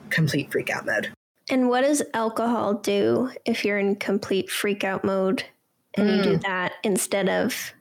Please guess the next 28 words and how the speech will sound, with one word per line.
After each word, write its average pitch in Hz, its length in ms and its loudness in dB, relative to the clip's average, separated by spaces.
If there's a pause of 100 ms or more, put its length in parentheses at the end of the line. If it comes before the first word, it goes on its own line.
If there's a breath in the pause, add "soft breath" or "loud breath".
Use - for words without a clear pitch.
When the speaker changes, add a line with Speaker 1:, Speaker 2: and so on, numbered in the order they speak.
(120)
Speaker 2:
ground? - 560 -2 (520)
Speaker 1:
Yeah. - 200 0 (520 loud breath)
Well, 311 200 2
so 226 120 2
alcohol 220 440 2
is 247 80 2
a 202 260 2
nervous 180 300 2
system 165 320 0
depressant. - 560 -2
So 170 140 2
if 165 100 0
we 185 80 2
think 202 240 0
about 180 320 0
this 175 160 0
is 160 180 0
all 170 220 2
a 165 80 2
dysregulated 156 840 0
nervous 156 340 0
system, 220 480 0 (180)
alcohol 190 640 2
will 175 260 4
regulate 185 580 0
the 185 60 -2
nervous 165 320 0
system. 190 480 0